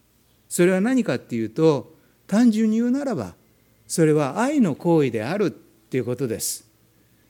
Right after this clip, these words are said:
えー、そしてまた、感謝を捧げる。感謝を捧げるっていうのは、私は素晴らし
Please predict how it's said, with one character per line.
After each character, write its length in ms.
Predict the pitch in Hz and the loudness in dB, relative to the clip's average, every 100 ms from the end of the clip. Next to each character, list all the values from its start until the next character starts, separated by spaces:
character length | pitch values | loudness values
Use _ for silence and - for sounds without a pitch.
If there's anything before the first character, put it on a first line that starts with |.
| _ - | _ -6
え 120 | 143 | -2
ー、 40 | |
そ 160 | 131 208 | 0 0
し 60 | |
て 80 | 202 | 0
ま 100 | 190 | -2
た、 400 | 202 190 151 98 - _ _ _ | 0 0 0 -2 -10 _ _ _
感 260 | - 277 302 | 0 2 2
謝 200 | 220 139 | 2 0
を 80 | 117 | 0
捧 280 | - 147 | -2 -2
げ 120 | 117 113 | -2 -6
る。 180 | 107 _ _ _ _ _ _ _ _ _ _ _ _ _ _ _ _ _ _ _ _ _ _ - | -8 _ _ _ _ _ _ _ _ _ _ _ _ _ _ _ _ _ _ _ _ _ _ -4
感 200 | 160 160 | -2 0
謝 160 | 139 | 0
を 120 | 120 | -2
捧 240 | 113 - 120 | -2 -4 -6
げ 100 | 131 | -4
る 80 | 170 | -4
っ 40 | |
て 180 | 175 139 | -4 -6
い 20 | |
う 40 | |
の 100 | 127 | -4
は、 240 | 151 120 - | -4 -8 -10
私 380 | 110 123 123 196 | -12 -10 -8 -6
は 80 | 156 | -6
素 160 | - | -6
晴 120 | 113 | -6
ら 120 | 110 | -6
し 120 | 113 | -6